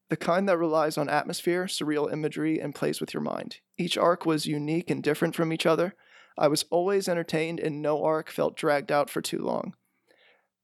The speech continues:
I really enjoyed trying to find the meaning behind every arc, and each one I came away with something to knock around the old noodle.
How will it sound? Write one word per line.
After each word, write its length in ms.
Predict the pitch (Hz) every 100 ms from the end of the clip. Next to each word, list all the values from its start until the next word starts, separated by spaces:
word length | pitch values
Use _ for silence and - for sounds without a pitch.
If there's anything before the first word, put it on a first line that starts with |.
| _ -
I 80 |
really 360 | 139 160 190 202
enjoyed 420 | 196 170 165 175
trying 300 | - 147 147
to 80 | 147
find 280 | - 143 147
the 40 | 135
meaning 380 | 151 175 151
behind 340 | 135 135 135 131
every 240 | 143 147
arc, 320 | 143 139 - -
and 100 | 160
each 260 | 190 -
one 280 | 156 165 185
I 100 | 151
came 220 | - 160
away 180 | 156 151
with 140 | 143 147
something 560 | - 156 151 151 143
to 160 | - 156
knock 380 | 135 147 165 170
around 320 | 160 151 170
the 140 | 147
old 220 | 151 175 180
noodle. 440 | 185 156 147 -